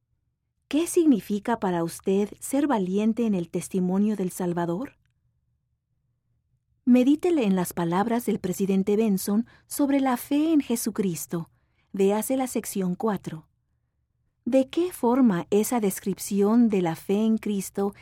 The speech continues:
es más que meramente reconocer que vive? El presidente Benson dijo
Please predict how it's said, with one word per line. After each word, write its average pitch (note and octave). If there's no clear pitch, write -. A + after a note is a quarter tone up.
es B3
más C#4
que C#4+
meramente A#3+
reconocer F3+
que F#3
vive? E3+
El B3+
presidente C#4+
Benson G3+
dijo F3+